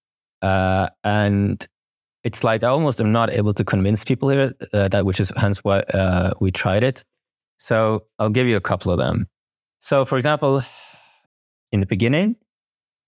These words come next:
like today, we would reach out to what we saw to be, like, good, uh, you know, bloggers or YouTubers who we, you know, thought are good quality, offer some kind of sponsorship, uh, bring them on the thing. And we would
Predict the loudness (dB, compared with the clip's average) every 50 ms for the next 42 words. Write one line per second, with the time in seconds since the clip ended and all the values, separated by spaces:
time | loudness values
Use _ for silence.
0 | _ -6 -2 0 0 0 0 -4 -8 -10 -6 -2 0 2 2 2 2 0 -2 -4
1 | -6 _ _ _ _ _ _ _ -2 0 0 2 0 0 0 0 0 0 -2 -2
2 | 0 0 0 0 0 -2 -4 -6 -4 -2 -2 0 0 0 0 0 -2 -2 -2 -2
3 | -2 -2 0 0 0 0 0 0 -2 -2 0 0 0 0 0 0 -2 -2 0 0
4 | 0 -2 -4 _ _ _ _ _ _ _ -2 0 0 0 0 0 -2 -2 0 0
5 | 0 0 0 -2 -4 -2 -2 0 0 0 2 0 0 0 0 -2 0 0 0 -2
6 | -2 -2 0 0 0 0 0 -2 -6 -10 -12 -10 -6 -2 -2 0 0 0 0 0
7 | 0 0 0 0 0 0 0 0 -2 -2 -2 -2 -2 -2 -4 -4 -2 0 0 0
8 | 0 0 0 0 2 2 2 0 0 0 -2 -2 -2 -2 -2 -2 0 0 0 0
9 | -2 -2 0 0 0 0 -2 -4 -2 0 0 0 0 -2 -6 _ _ _ -2 0
10 | 0 2 2 0 0 0 0 0 0 2 2 2 2 2 0 0 -2 -2 0 0
11 | 0 0 0 -2 -4 _ _ _ _ _ _ _ _ _ _ _ _ _ _ _
12 | _ _ -2 0 0 0 0 0 0 0 0 2 2 2 0 -2 -2